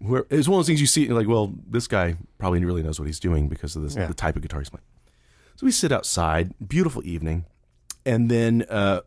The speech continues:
Speaker 1: there was a speaker out on the patio, so you could hear the music. If you're sitting outside, you could hear the music that was being performed
Speaker 2: Okay.
Speaker 1: inside.
Speaker 2: Okay.
Speaker 1: And the guy picks up the guitar and is playing beautiful little classical pieces, you know, little, um, some Bach and, and things,
Speaker 2: Mm-hmm.
Speaker 1: and then,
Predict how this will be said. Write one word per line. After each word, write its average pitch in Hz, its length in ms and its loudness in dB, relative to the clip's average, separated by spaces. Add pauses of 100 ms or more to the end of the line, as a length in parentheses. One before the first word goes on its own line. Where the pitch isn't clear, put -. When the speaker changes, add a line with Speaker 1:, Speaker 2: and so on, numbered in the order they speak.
(100)
Speaker 1:
there 139 280 -2
was 117 80 0
a 120 40 0
speaker 226 440 0
out 95 60 2
on 95 60 0
the 90 60 -2
patio, 85 180 -2
so - 120 -10
you - 20 -8
could 98 140 -6
hear 160 240 0
the 120 80 2
music. 90 420 0 (840)
If - 100 -10
you're 101 60 0
sitting 135 220 2
outside, 95 220 -2
you 92 60 -6
could 87 100 0
hear 101 100 0
the 85 60 -4
music 87 160 -4
that - 60 -14
was - 100 -14 (180)
being 80 140 -12
performed - 320 -6
Speaker 2:
Okay. 175 120 2
Speaker 1:
inside. - 380 -2
Speaker 2:
Okay. 87 200 -10 (500)
Speaker 1:
And 156 340 2
the 147 40 2
guy 147 240 0 (280)
picks - 160 -4
up 135 60 -2
the 113 60 -10
guitar 175 540 0
and 123 140 2
is 120 140 -2
playing 120 340 0
beautiful 147 300 0
little 123 320 2 (420)
classical 165 400 0
pieces, 76 500 -6
you 92 80 -2
know, 90 60 0
little, 90 380 -2
um, 80 400 -4
some 95 220 0
Bach 82 420 -2
and, 82 180 -6
and 85 180 -4
things, 85 380 0
Speaker 2:
Mm-hmm. 98 100 -2
Speaker 1:
and 98 140 2
then, 101 280 2